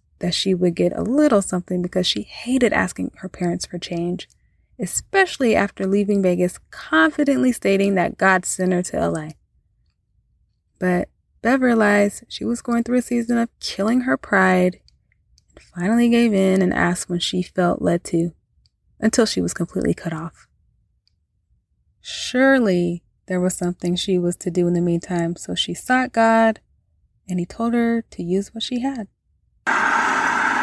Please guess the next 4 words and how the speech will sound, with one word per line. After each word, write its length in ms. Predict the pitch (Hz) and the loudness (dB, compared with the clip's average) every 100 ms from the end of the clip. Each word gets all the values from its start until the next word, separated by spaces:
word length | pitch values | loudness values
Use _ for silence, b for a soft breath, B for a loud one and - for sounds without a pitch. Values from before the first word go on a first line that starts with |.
| - - - - - - - - - - - - | -2 -2 -2 -2 -2 -2 -2 -2 -4 -4 -4 0
What, 640 | 208 214 196 185 180 - | 4 4 4 0 -2 -2
this 180 | 190 190 | -2 0
car? 300 | - 220 311 415 - - - - - - - - - - - - - - - - _ _ _ _ _ _ _ _ _ | 0 2 2 0 -4 -6 -8 -8 -6 -6 -4 -4 -4 -4 -2 -2 -2 -2 -4 -6 _ _ _ _ _ _ _ _ _
Yep, 220 | 226 320 | 0 0